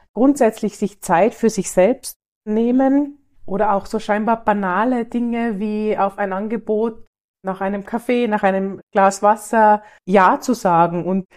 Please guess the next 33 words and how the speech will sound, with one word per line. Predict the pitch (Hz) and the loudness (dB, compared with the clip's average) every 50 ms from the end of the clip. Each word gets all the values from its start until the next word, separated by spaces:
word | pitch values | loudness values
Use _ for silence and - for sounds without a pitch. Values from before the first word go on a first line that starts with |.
| _ _ _ - | _ _ _ -2
nicht | 214 233 269 269 - - | 4 4 4 2 2 -2
Nein | 233 214 - 277 202 - | 0 2 2 2 2 0
zu | - 233 | -2 -6
sagen | 214 - 214 202 202 208 202 | -4 2 4 4 4 4 2
im | 196 196 196 | 0 0 0
Affekt, | 196 - - - 220 226 - - - - - 190 | 0 0 2 2 2 2 0 -10 -10 -2 -2 0
vielleicht | - 202 196 196 196 - | 2 2 2 2 2 0
dann | 196 185 | 0 0
eine | 180 196 196 | 2 0 2
Last | 190 180 233 - - _ | 2 2 0 0 -6 _
zu | - - | -8 -8
sein | 208 - - 220 208 208 202 190 | -6 0 2 4 4 4 2 2
oder | 190 190 | 0 0
ja | 190 180 175 180 | 2 2 2 2
nichts | 190 214 - - - - | 2 0 -2 -4 -12 -18
zu | - - 202 | -10 -10 -8
brauchen. | - - 170 160 170 185 214 214 - - 175 | -4 0 2 2 4 2 2 0 -4 -10 -8
Das | 165 165 - - | -8 -6 -8 -8
sind | - 165 - - 214 185 | -10 -8 -4 -4 -2 0
oft | 202 - - - | 0 -2 -2 -2
so | - 240 | -6 -2
ganz, | - 220 - - - | 0 0 -2 0 -2
ganz | 233 226 220 - | -2 -2 -2 -4
kleine | - - 214 202 202 214 220 190 190 | -4 0 2 2 2 2 0 0 2
alltägliche | 196 208 226 - - 233 233 233 233 220 214 190 - - 220 208 208 214 208 | 2 0 0 0 0 0 0 2 2 0 0 0 0 0 2 4 4 2 0
Dinge, | 214 - - 226 247 247 254 247 247 247 - - - - - - - - - - - | -2 -4 -2 -2 0 2 2 2 0 -2 -6 -16 -16 -18 -18 -20 -20 -20 -20 -14 -14
auf | 190 - | -14 -10
die | - 233 | -6 -2
man | 226 233 226 202 | -2 0 2 4
da | 202 180 | 2 2
achten | - 226 - - - - 233 220 202 180 | 2 0 -8 -10 -8 -4 -2 -2 0 0
lernen | 160 170 170 170 170 180 180 175 180 190 | -2 0 0 0 0 0 -2 -4 -6 -6
kann | - - 190 190 190 208 220 233 - | -8 -6 -4 -4 -2 -2 -4 -4 -6